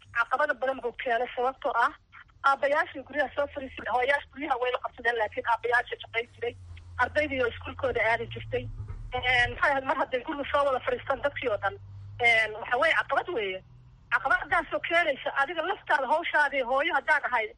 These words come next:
dhiban inaan hawshii sameeyo weeye. Marka macallimiinta waxay naga qaban jireen hadday anaga nagu soo laabteen, caqabad weeye.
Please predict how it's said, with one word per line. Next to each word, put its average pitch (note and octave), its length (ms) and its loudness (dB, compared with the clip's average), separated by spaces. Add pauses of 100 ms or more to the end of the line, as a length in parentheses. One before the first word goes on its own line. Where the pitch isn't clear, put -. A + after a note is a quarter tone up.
(200)
dhiban F#4 220 2
inaan E4 220 2
hawshii D4 360 2
sameeyo A#3+ 360 0
weeye. G#3+ 180 -2 (100)
Marka D4 320 4
macallimiinta C4+ 460 2
waxay D#4+ 180 4
naga E4 140 0
qaban F4+ 200 -2
jireen C#4 180 2
hadday C4+ 220 0
anaga D#4+ 200 2
nagu D4+ 180 -2
soo D4 180 2
laabteen, C4+ 380 0 (220)
caqabad C#4 360 0
weeye. A3+ 360 -4